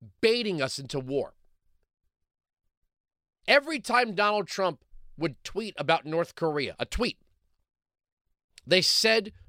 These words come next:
we were at risk of a nuclear war with North Korea. Don't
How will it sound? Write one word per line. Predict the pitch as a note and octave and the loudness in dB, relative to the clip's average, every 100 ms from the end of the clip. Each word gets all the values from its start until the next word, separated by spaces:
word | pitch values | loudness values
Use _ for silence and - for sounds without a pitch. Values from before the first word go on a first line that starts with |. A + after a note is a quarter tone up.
| - _ | -20 _
we | D#3+ | 0
were | D#3+ | 0
at | - | 0
risk | C#3 D#3+ G#3 - - _ - | 0 2 2 2 -4 _ -6
of | C#3 | -2
a | C3+ | 0
nuclear | B2+ D3+ F#3 F3+ G#3 G#3+ | 2 4 4 2 2 2
war | D#3 C#3 C3+ B2 - - | 0 0 0 0 -6 -8
with | C3+ B2 | -6 -2
North | C#3 C#3 - | 0 0 -2
Korea. | C3 B2 A#2 D#2 - - _ | -6 -6 -6 -8 -16 -20 _
Don't | - F#3 F#3 | 4 4 4